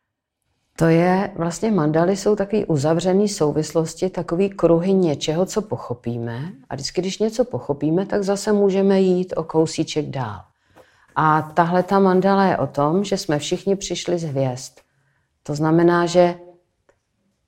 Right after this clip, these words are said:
taky to provázelo takovej můj, takový moje životní období, kdy, eh, kdy prostě jsem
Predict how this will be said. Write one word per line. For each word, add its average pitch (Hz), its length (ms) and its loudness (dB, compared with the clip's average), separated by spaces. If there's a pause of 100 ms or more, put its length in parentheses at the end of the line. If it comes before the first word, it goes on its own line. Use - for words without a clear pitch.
(140)
taky - 280 -2
to - 160 0
provázelo 147 800 2
takovej 160 440 0
můj, 165 280 2 (340)
takový 170 260 2
moje 170 180 6
životní 170 420 2
období, 170 440 4
kdy, 175 300 0 (580)
eh, 156 280 -4
kdy 156 180 0
prostě 170 340 -6
jsem 190 360 0